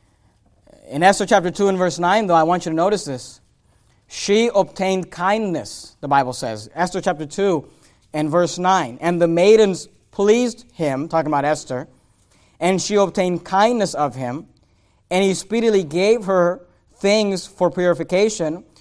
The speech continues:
with such things as belonged to her, and seven maidens which were to meet, which were meet to be given her out of the king's house, and he preferred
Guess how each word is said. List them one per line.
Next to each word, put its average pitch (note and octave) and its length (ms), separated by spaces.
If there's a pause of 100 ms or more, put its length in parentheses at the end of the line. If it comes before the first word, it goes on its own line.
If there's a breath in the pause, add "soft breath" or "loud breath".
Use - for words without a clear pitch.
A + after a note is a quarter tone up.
(140 soft breath)
with F3+ 180
such G3+ 320
things G#3 300
as E3+ 120
belonged E3 480
to F3+ 140
her, D#3+ 320 (300 soft breath)
and E3+ 180
seven F#3+ 320
maidens F#3 500
which F3 200
were F3 100
to E3 160
meet, F3+ 400 (220 soft breath)
which F3 160
were F3 100
meet G3 240
to G3+ 80
be F3+ 120
given G#3 260
her E3 260 (180 loud breath)
out F3 140
of E3+ 60
the E3+ 60
king's G#3 320
house, D#3+ 360
and E3+ 160
he F#3 160
preferred A3+ 880